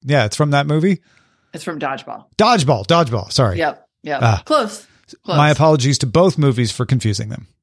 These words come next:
Speaker 2: <laughs> Thank you for all the wonderful emails, all the thingformations, all the new conversation sparking thing ideas. And of course, thank you for supporting the show. Thank you so much. Patreon dot com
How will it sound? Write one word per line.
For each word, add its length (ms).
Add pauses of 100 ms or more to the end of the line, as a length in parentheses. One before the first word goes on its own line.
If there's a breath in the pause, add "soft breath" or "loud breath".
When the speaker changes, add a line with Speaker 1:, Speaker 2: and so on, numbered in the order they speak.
(140)
Speaker 2:
<laughs> 1600 (600 loud breath)
Thank 280
you 120
for 140
all 140
the 80
wonderful 340
emails, 640
all 180
the 140
thingformations, 1080
all 280
the 360
new 640
conversation 580
sparking 420
thing 240
ideas. 480 (260 loud breath)
And 140
of 100
course, 360
thank 240
you 80
for 120
supporting 400
the 80
show. 220
Thank 260
you 100
so 500 (260 loud breath)
much. 540 (200)
Patreon 440
dot 180
com 380